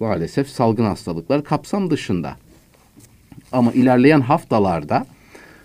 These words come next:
e, sanıyorum Nisan ayının başlarındaydı, yani tam bir sene önce,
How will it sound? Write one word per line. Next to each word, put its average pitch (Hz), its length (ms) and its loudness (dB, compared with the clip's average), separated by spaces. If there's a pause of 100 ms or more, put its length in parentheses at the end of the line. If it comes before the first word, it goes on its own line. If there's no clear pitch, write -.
(140)
e, - 160 -10
sanıyorum 104 460 2
Nisan 107 340 0
ayının 104 380 2
başlarındaydı, 98 680 -4
yani 85 260 -4
tam 104 240 -4
bir 95 40 -4
sene 80 240 -8
önce, 76 440 -4